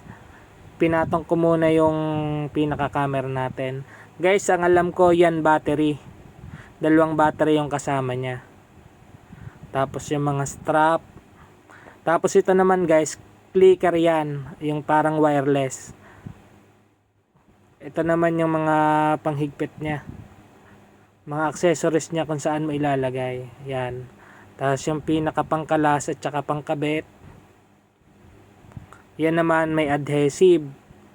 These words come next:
Yan mga accessories niya pa. Tapos ito naman, yan yung pinaka sa charger. Yung isang plastic naman na yan, yung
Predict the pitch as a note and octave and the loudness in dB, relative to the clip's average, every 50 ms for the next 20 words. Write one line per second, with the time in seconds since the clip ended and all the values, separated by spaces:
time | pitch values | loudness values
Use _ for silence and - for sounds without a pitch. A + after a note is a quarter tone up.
0 | - - - _ _ _ _ _ _ _ _ _ _ _ _ _ _ _ _ _ | -20 -20 -20 _ _ _ _ _ _ _ _ _ _ _ _ _ _ _ _ _
1 | _ _ _ _ - - - - - D3 C#3+ C#3 C#3 C#3 C#3 C#3 C3+ C3+ C3+ C3+ | _ _ _ _ -20 -20 -20 -14 -8 -4 -2 -2 -2 -2 -2 -4 -4 -4 -2 -2
2 | C3+ C3+ C3+ C3 C3 C3 C3 C#3 D3 - - - - - - - - - D3 C#3 | 0 0 0 0 0 0 -2 -4 -6 -10 -18 -20 -20 -20 -20 -12 -6 -4 -4 -4
3 | - - C#3+ C#3 C#3 B2+ - - C#3+ C3 - C3 B2 B2 - - - - - - | -2 -4 -4 -4 -4 -6 -6 -8 -10 -8 -6 -6 -8 -8 -10 -16 -20 -20 -20 -20
4 | - - - - - - - - D#3 D#3+ D#3 - E3+ D#3+ D#3 D#3 D#3 D#3+ F3 E3+ | -20 -20 -20 -20 -20 -6 -2 0 0 0 0 2 4 4 6 6 6 6 4 2
5 | - - - - - D#3 D3 - F3 E3+ E3+ E3+ E3 D#3+ D#3 D#3 D#3 D#3 D#3 D#3 | -2 -8 -12 -10 -8 -4 -2 0 0 2 2 2 2 2 2 2 0 0 -2 -4
6 | D#3+ D#3+ D3+ - - - - _ _ _ _ _ _ _ _ _ _ _ _ _ | -8 -10 -12 -16 -20 -20 -20 _ _ _ _ _ _ _ _ _ _ _ _ _
7 | _ _ _ _ _ _ _ _ _ _ _ _ _ _ _ _ _ _ _ _ | _ _ _ _ _ _ _ _ _ _ _ _ _ _ _ _ _ _ _ _
8 | _ _ - D3+ - - D3+ D#3+ E3+ F3 F3 F3 E3+ E3+ F3 F3 E3+ E3+ E3 D3+ | _ _ -18 -18 -14 -8 -4 -2 0 0 0 0 0 2 2 2 2 2 -2 -2
9 | - E3+ D#3+ D#3 D#3 D#3+ D#3+ D#3+ D#3+ D3+ C3+ - - - - - - - - - | 0 2 2 4 4 2 2 0 -2 -6 -10 -14 -18 -20 -20 -20 -20 -20 -20 -20
10 | - - - D3 C#3+ - - - E3 D3 - E3 D#3 D3 D3 D#3 E3 D#3 D3 C3 | -20 -18 -18 -18 -18 -18 -14 -14 -6 -2 0 0 0 2 2 2 4 4 4 2
11 | B2+ - - - - - - - - - - - - - _ - D3+ D#3 D#3+ D3+ | -2 -10 -16 -20 -20 -20 -20 -20 -20 -20 -20 -20 -20 -16 _ -8 -6 -6 -4 -4
12 | - F3 E3 - F3 E3+ D3 - F3+ D#3+ - E3+ E3 E3 E3 E3 E3 D#3+ D#3 D3+ | -4 -4 -2 0 0 0 0 -2 -4 -4 -2 0 0 0 2 2 0 0 2 2
13 | D3 D3 C#3+ C#3+ D3 D3 C#3+ D3 | 0 0 0 -2 -2 -4 -4 -4